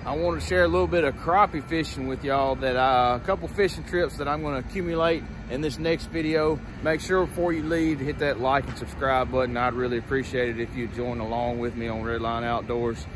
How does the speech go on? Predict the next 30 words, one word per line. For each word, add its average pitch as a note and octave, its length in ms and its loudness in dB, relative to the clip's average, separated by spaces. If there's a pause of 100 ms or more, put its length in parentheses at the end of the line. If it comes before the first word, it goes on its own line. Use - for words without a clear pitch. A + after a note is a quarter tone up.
(420)
and A2 120 -6
enjoy B2+ 340 0
the B2 80 0
journey A#2+ 340 0
with G#2+ 260 -4
me. G2 140 -8
So, G2 280 -6 (1000)
appreciate C#3+ 400 -2
y'all C#3 140 0
tuning C#3+ 440 -4
in. G2+ 120 -6 (220)
Thanks. A#2 320 -6 (260)
Here A2+ 140 -6
we C3 120 -4
go. G#2+ 260 -2 (420)
The G2+ 60 -10
crappie B2 560 -2 (160)
extravaganza. G#2 1400 -6 (460)
How A2+ 100 -2
you A#2 120 0
say A2+ 220 -4
that? G2 200 -4 (340)
Extra-, - 540 -10 (100)
extravag-, B2 800 -4 (160)
there B2 160 -2
we G#2+ 80 -6
go. G2 220 -8
Extravaganza. D#3 1120 2 (100)
Let's B2 160 -2
go. F#2+ 140 -8